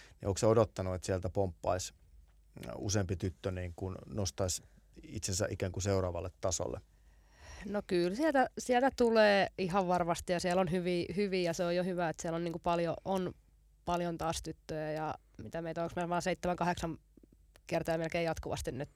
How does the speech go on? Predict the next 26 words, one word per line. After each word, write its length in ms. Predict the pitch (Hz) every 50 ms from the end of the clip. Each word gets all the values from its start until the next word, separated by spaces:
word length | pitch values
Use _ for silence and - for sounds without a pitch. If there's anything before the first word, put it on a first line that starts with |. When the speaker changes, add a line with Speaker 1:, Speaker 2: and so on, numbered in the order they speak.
| -
Speaker 2:
Eurooppa-toureilla, 480 | - 135 131 - - - - 117 110 131
että 120 | 147 -
se 60 | - 151
on 80 | 151
oikeasti, 460 | 156 160 156 - 143 - - - - _ _ -
oikeasti 420 | 175 185 180 160 165 - - 156 -
hyvä 200 | - - - 85
ja 120 | 85 104 - - - - - - - - - - - -
siellä 140 | - 165
on 80 | 185 175
hyviä 220 | 196 185 180 175
pelaajia 540 | - 165 160 160 160 160 156 151 156 147 147
ja 240 | 123 107 - 92 - - _ - - _ _ - - _ - - _ - _ - -
kyllä 200 | - 98 101 -
sieltä 260 | - - 196 175 - -
tulee 280 | - 165 170 165 156 160
ja 80 | - 151 -
hyppää, 420 | - - - _ - - - - - - - -
hy-, 140 | - 226 - 214
hyppää 360 | 277 - _ - - 196 196
hyviä, 320 | 160 196 180 190 190 196 170 -
<laughs> 40 | -
hyviä 280 | 254 247 214 233 214 196
tyttöjä 460 | - 202 - - - - 190 190 196 - - 233 226 - - - - - - - - -
ihan 220 | 185 190 185 160
varmasti. 400 | 160 160 190 196 208 - - -